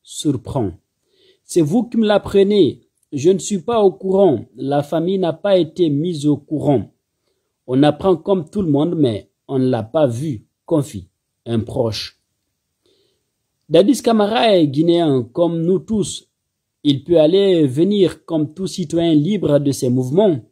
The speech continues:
nuance un autre membre de sa famille, précisant toutefois qu'il n'avait pas pu échanger avec son frère. Le C N R D entretient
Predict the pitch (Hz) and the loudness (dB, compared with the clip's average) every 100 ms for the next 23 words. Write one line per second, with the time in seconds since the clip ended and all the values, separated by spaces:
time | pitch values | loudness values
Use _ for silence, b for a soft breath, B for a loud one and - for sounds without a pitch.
0 | _ _ _ _ _ _ 107 147 127 107 | _ _ _ _ _ _ 2 2 2 -2
1 | - - - 117 107 151 156 - 117 139 | -10 -16 -12 -6 -2 -2 -2 -6 -4 -2
2 | 143 127 113 107 110 - 160 139 117 143 | -4 -4 -6 -8 -10 -8 -2 -2 2 2
3 | 151 - _ _ _ - 185 160 - 131 | 0 -2 _ _ _ -6 -4 -4 -4 -4
4 | 117 98 - - 117 120 127 _ _ _ | -4 -4 -8 -8 -4 -2 -4 _ _ _
5 | - 131 127 110 104 - 123 - 110 110 | -6 -2 0 -2 -4 -6 -8 -8 -6 -4
6 | 110 147 107 92 - _ _ _ _ _ | -2 -4 -4 -8 -14 _ _ _ _ _
7 | 131 117 107 - 107 92 - 143 117 87 | -8 -4 -4 -4 -6 -6 -6 -2 -2 -4
8 | - - _ _ _ _ _ _ _ _ | -10 -20 _ _ _ _ _ _ _ _
9 | _ _ - 131 131 156 147 151 147 151 | _ _ 0 2 4 4 4 4 2 2
10 | 180 156 160 151 214 185 | 2 0 -4 -4 2 2